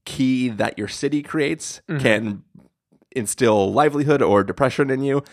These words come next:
Speaker 1: And he kinda goes to people's houses and, like, feng shui's the sound out of them. And, uh, yeah, Steven, how did this film work out for you?
Speaker 2: I, uh,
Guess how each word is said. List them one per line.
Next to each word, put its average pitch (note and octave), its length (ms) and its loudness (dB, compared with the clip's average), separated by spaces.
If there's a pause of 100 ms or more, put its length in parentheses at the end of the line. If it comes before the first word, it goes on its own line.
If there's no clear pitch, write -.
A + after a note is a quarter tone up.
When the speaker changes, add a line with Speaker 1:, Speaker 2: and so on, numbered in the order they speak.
(120)
Speaker 1:
And A2 140 -8
he B2+ 80 0
kinda B2 180 0
goes G#2+ 180 0
to G2+ 60 -10
people's G2 260 -4
houses A2+ 540 -2
and, G#2+ 280 -4
like, G#2 120 -8
feng A2+ 220 -2
shui's G#2+ 380 0
the G2+ 80 -10
sound A#2 320 -2
out A2 100 -2
of G#2 60 0
them. G#2 240 -4 (380)
And, G#2+ 540 -2
uh, G2+ 520 2 (720)
yeah, G#3 400 -2
Steven, A2 560 0 (500)
how F3+ 120 0
did D3+ 100 0
this C3+ 120 -10
film B2 200 -4
work A#2 180 -4
out B2 160 -4
for - 100 -10
you? F3+ 200 -6 (680)
Speaker 2:
I, A3+ 340 4
uh, - 580 -10